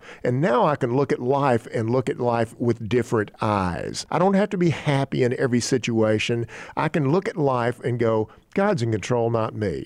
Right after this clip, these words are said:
Uh, therefore, I can see life differently. Uh, and I'll just bring that, that quote back up. It just,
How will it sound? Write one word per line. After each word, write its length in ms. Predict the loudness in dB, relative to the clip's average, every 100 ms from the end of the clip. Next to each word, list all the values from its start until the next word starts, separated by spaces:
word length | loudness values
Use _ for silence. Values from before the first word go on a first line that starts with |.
| -4
Uh, 100 | -2
therefore, 600 | 0 0 0 0 0 0
I 200 | 0 -2
can 220 | 0 -2
see 280 | -2 0 2
life 340 | 2 2 0 -4 -2
differently. 760 | 0 0 -4 -6 -4 -4 -6 -10 -20 -6 -2
Uh, 320 | 2 2 2
and 160 | 2 2
I'll 100 | 0
just 200 | 0 0
bring 200 | 0 2
that, 200 | 2 -2 _ -2
that 160 | -2 0
quote 260 | 0 2
back 280 | 2 0 2
up. 120 | 0
It 120 | 0
just, 260 | -2 -2